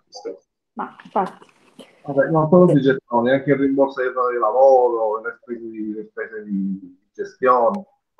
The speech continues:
Speaker 2: Allora, io leggo quest'altra parte e poi devo dire, devo lasciare la seduta. Allora, sezione due, il risanamento e misure di riequilibrio.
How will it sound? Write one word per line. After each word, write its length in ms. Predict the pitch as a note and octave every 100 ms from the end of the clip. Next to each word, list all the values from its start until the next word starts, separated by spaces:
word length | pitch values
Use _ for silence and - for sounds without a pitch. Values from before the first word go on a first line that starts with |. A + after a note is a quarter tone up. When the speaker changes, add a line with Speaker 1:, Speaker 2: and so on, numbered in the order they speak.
| - _ - - - - - - - - - -
Speaker 2:
Allora, 360 | A#3 G3+ G#3
io 160 | A3+ C#4
leggo 260 | A#3+ G#3 G#3+
quest'altra 520 | G#3 A3 G#3 A#3+ B3
parte 360 | C4 A#3 -
e 40 | F#3+
poi 200 | A#3+ G#3+
devo 160 | F#3+
dire, 160 | G3+ A3+
devo 160 | F#3 F#3+
lasciare 320 | F3+ B3 G3+
la 100 | F3
seduta. 400 | G3 F#3 F3 - _ _ _ - -
Allora, 380 | C4 A#3+ G#3 G#3+
sezione 920 | C4+ B3+ - F4+ G4 D4 A#3+ A3 G#3
due, 520 | G#3 G3 G3 A3 D4 B3+
il 300 | A3+ A3 A3
risanamento 640 | A3+ C4+ C#4 E4 F#4+ -
e 60 | A#3
misure 400 | C4+ - B3 G3
di 140 | G#3+
riequilibrio. 840 | G3+ G3+ G3+ F3+ E3+ E3+ F#3+ F#3